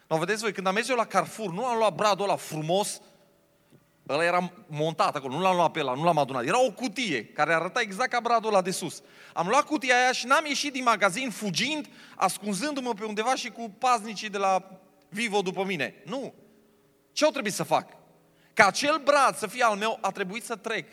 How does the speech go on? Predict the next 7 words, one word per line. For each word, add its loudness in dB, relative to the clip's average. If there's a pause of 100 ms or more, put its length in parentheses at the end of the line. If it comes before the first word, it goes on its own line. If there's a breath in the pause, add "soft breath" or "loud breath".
(1400)
pe 0
la 4 (680)
doamna 2
de 2
acolo, 0
de -2
la -2